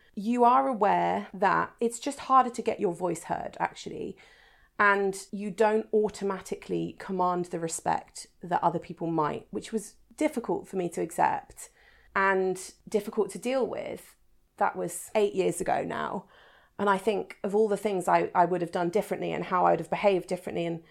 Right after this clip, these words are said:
I think I'd have trusted my instincts more and not felt so panicked that people weren't listening to me and that I wasn't respected. I'd have respected myself enough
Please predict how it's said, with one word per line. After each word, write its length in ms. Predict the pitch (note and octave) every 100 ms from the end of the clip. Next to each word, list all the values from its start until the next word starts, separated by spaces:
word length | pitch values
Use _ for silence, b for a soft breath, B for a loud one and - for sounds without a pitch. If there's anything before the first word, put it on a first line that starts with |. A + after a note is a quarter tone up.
| b b
I 140 | B3+
think 320 | B3+ D#4+ D4+
I'd 160 | C#4+ B3+
have 80 | A#3+
trusted 400 | - C4 B3 -
my 140 | G#3+
instincts 520 | G3 G#3+ G#3+ G#3 - -
more 220 | F3+ E3+
and 140 | F#3
not 220 | G3+ G3+ - - -
felt 320 | G#3 G3 -
so 180 | - F3
panicked 580 | - F#3 - - - -
that 120 | -
people 260 | - F3+ E3+
weren't 220 | E3+ -
listening 340 | E3+ - D#3
to 100 | E3+
me 140 | - F3
and 100 | E3+
that 80 | -
I 80 |
wasn't 240 | E3 D#3+ -
respected. 680 | - F3 - - - - - b b b b b _ _
I'd 200 | F#3 F3+
have 160 | F3 E3+
respected 440 | F#3 - F3+ -
myself 440 | F3 E3 F3+ E3 E3
enough 540 | E3 D#3+ D#3+ - -